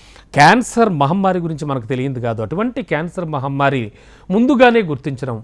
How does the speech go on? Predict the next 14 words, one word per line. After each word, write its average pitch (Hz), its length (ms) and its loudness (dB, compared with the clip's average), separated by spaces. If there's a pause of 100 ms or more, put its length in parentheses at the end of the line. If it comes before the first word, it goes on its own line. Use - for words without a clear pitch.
అందులో 165 300 -2
కూడా 180 300 -4 (320)
దాదాపు 147 500 0
పన్నెండు 226 640 0
రకాల 208 360 0
క్యాన్సర్లను 175 680 -6
గుర్తించే 147 680 -4 (360)
ఒకే 165 320 4
ఒక 233 240 2
రక్త 160 240 0
పరీక్ష 156 340 -4
బ్రిటన్లో 156 680 -2
అందుబాటులోకి 139 500 -4
వస్తోంది. 139 560 -4